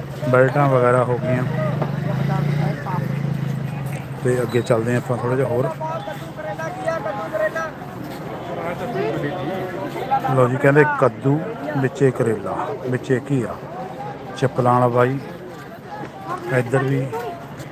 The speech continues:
ਚੱਪਲਾਂ ਵਗੈਰਾ ਹੈਗੀਆਂ ਨੇ। ਆਹ ਵੀ ਚੱਪਲਾਂ ਦੇ ਬੰਡਲ ਆਏ ਵੇ ਪੂਰੇ ਦੇ ਪੂਰੇ, ਉਹ ਵੀ ਪਈਆਂ ਉੱਪਰ। ਆ ਲਓ ਜੀ। ਤੇ ਹੌਲੀ ਹੌਲੀ ਤੁਹਾਨੂੰ,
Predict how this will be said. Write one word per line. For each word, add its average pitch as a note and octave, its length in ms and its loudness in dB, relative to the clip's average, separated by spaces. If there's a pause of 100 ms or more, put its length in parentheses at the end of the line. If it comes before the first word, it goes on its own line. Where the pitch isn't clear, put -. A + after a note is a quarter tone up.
(480)
ਚੱਪਲਾਂ B2+ 340 2
ਵਗੈਰਾ B2 320 4
ਹੈਗੀਆਂ A#2+ 360 0
ਨੇ। C3 140 0 (1080)
ਆਹ C3 120 4
ਵੀ D#3+ 140 4
ਚੱਪਲਾਂ D#3 360 2
ਦੇ D#3 80 8
ਬੰਡਲ C#3+ 320 6
ਆਏ C3+ 160 8
ਵੇ B2 80 2
ਪੂਰੇ B2 260 2
ਦੇ A#2 80 0
ਪੂਰੇ, A2 280 -2 (1000)
ਉਹ B2+ 140 4
ਵੀ D3 80 8
ਪਈਆਂ C3 280 8
ਉੱਪਰ। A#2+ 240 4 (1400)
ਆ C3+ 140 8
ਲਓ B2+ 200 6
ਜੀ। G#2+ 140 -6 (2250)
ਤੇ B2+ 100 2
ਹੌਲੀ A#2+ 300 2
ਹੌਲੀ C#3+ 260 4
ਤੁਹਾਨੂੰ, D3 460 2